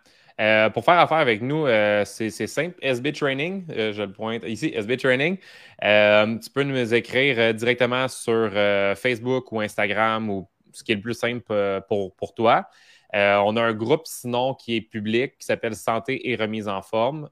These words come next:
Euh, là-dedans, il y a de la gratuité qui, qui passe. On annonce les challenges, on annonce, euh, nos choses. On a un groupe privé pour, euh, seulement nos, euh, nos clients.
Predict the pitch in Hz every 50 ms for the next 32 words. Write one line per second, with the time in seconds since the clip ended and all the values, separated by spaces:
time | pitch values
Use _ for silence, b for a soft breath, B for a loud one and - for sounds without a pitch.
0 | - 104 98 95 95 95 95 95 92 95 95 92 101 104 104 104 98 98 92 98
1 | 98 90 92 92 - - - 104 87 - 107 107 101 - - - 98 95 90 -
2 | - - - 104 104 107 110 104 - - 98 98 95 95 101 101 - - 101 92
3 | - - 95 95 98 107 110 113 110 104 98 95 92 95 98 101 101 - - -
4 | 101 92 92 92 87 92 92 - - 131 143 156 - b b b b b b 107
5 | 110 117 117 117 110 110 120 131 - - 113 117 113 127 143 - - 120 120 120
6 | 110 107 110 107 104 104 101 - - 113 107 107 110 113 117 117 110 107 107 104
7 | 104 101 98 98 101 107 107 - - - 113 110 113 117 147 185